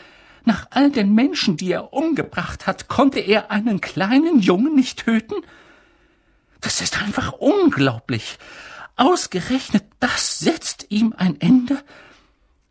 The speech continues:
Aber wie um Himmels Willen konnte Harry das überleben?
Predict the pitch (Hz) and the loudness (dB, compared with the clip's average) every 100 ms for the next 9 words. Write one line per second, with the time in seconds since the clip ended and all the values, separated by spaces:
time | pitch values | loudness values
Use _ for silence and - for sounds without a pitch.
0 | _ - 311 131 147 247 302 302 220 - | _ 0 0 0 -2 -2 2 4 4 4
1 | 233 320 285 - 202 269 285 277 247 233 | 2 4 2 -2 2 4 4 2 0 0
2 | 202 - 285 311 285 226 - 254 220 233 | 0 2 2 2 -2 -2 -4 0 0 2
3 | 381 359 131 | 2 2 0